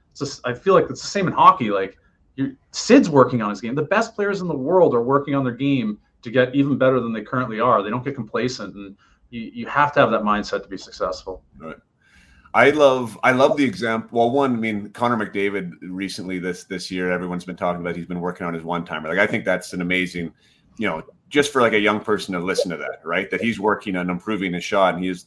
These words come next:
Speaker 2: he is the best player in the, in the world right now. Like, that's,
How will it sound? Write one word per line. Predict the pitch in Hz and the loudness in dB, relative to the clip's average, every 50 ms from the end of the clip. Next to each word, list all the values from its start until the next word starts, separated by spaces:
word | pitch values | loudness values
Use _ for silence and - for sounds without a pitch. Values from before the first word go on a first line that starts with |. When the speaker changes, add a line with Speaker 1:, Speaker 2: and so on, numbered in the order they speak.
| _ | _
Speaker 2:
he | - 92 92 | -12 -10 -10
is | 90 - | -8 -8
the | - 92 | -8 -4
best | 87 95 92 - - - | 0 0 0 0 -2 -8
player | - 95 92 90 87 87 | -4 -2 0 0 0 -2
in | 85 82 | -2 -4
the, | 80 - | -6 -10
in | 85 82 80 | -12 -12 -10
the | 80 | -8
world | 78 90 95 95 95 82 82 | -4 -2 0 0 0 -2 -4
right | 82 78 76 | -4 -4 -4
now. | 82 80 80 | -6 -4 -4
Like, | 82 85 - | -4 -4 -2
that's, | - 123 123 - | -2 -2 -2 -2